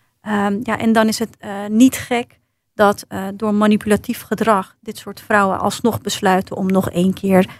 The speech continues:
naar zo'n man te gaan of afscheid te nemen of inderdaad niet weg te lopen bij, bij een ruzie, omdat, eh, de betreffende man, eh, alsnog aangeeft, "Ik hou van je, blijf, ik zal me weer gedragen."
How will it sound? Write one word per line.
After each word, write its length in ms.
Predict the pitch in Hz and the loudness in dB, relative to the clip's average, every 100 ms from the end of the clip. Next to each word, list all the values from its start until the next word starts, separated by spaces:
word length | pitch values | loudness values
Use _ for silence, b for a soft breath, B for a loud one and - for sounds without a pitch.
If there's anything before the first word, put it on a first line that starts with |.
| B | B
naar 220 | - 190 185 | -4 -2 0
zo'n 200 | 190 185 | 4 6
man 180 | 180 | 6
te 120 | 180 196 | 4 0
gaan 380 | - 175 180 | 2 2 2
of 140 | 180 - | 0 -6
afscheid 500 | - 170 - 180 175 | -12 -14 -2 2 2
te 80 | - | 4
nemen 580 | 180 175 175 175 170 175 | 4 6 4 4 4 2
of 280 | 175 170 - | 0 0 0
inderdaad 380 | 214 185 156 180 | 0 0 0 -6
niet 220 | 196 190 | -8 -2
weg 200 | 190 185 | -2 -2
te 140 | - | -4
lopen 300 | 180 175 190 | -4 -4 -8
bij, 300 | 185 175 175 - B B - | -4 -2 -2 -4 B B -2
bij 240 | 196 202 | 2 4
een 60 | 196 | 6
ruzie, 340 | 214 202 214 | 6 6 6
omdat, 360 | 190 185 180 - | 6 4 0 -4
eh, 180 | 190 190 196 | -10 -6 -6
de 100 | 196 | -8
betreffende 560 | - 214 196 - 185 | -8 -2 -2 -2 -2
man, 300 | 185 180 185 | 2 4 2
eh, 220 | - 180 208 | -2 -8 -8
alsnog 340 | 202 226 202 | 0 2 2
aangeeft, 680 | 185 190 202 185 175 185 - | -2 -6 -8 -8 -8 -8 -14
"Ik 100 | - | -4
hou 220 | 233 226 | 2 2
van 220 | - 220 | 2 0
je, 160 | 214 214 | 0 0
blijf, 420 | 202 202 202 202 | 4 4 4 0
ik 140 | - | -6
zal 200 | - 196 | -14 -12
me 120 | 196 208 | -10 -6
weer 200 | 214 220 | -6 -6
gedragen." 720 | 220 247 226 226 - 214 | -2 2 4 2 -2 -6